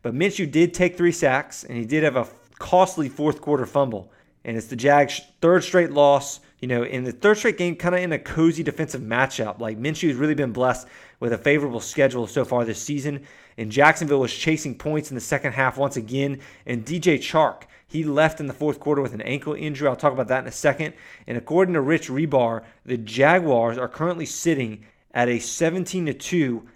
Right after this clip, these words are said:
pass to run ratio inside opponent's ten-yard line.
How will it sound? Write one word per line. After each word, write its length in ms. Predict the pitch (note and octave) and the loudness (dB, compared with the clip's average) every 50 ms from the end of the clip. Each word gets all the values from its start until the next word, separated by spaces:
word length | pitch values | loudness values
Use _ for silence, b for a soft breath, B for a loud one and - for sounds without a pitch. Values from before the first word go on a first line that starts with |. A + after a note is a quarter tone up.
| b b - | b b -12
pass 380 | - - C#3+ C#3 C#3+ C#3+ - - | -4 0 0 2 2 0 -4 -6
to 120 | - E3 | -4 -2
run 460 | D#3 C#3 B2+ C3 C3 C3 C3 C3 C3 A#2+ b b b b b b b | -2 0 0 0 0 0 0 -4 -4 -8 b b b b b b b
ratio 760 | - A2+ B2+ C#3 C#3+ C#3 - C3+ A#2+ A#2 A2 G#2+ G#2 G2 G#2 _ _ _ _ _ - | -6 0 0 0 0 0 -2 -2 -2 0 0 -2 -2 -6 -8 _ _ _ _ _ -8
inside 840 | D3+ D3+ E3 F3 E3+ E3 - - F#3 E3 D3+ B2+ G#2+ G2+ G2+ G2+ - _ _ _ _ _ _ - | -6 -4 -4 -4 -4 -4 0 4 4 4 4 4 0 -4 -8 -10 -16 _ _ _ _ _ _ -6
opponent's 540 | A#2+ A#2 - - D3+ D#3 D#3 C#3+ - - - | -6 -6 -4 -2 -2 -2 -2 -2 -6 -10 -14
ten-yard 580 | - - - D#3+ D#3+ D3+ C3+ C3+ B2+ B2 A#2+ A2+ | -12 -6 -4 -4 -4 -2 -2 -2 -2 -2 -2 -4
line. 220 | A2 G2 F#2 F2 | -6 -10 -10 -12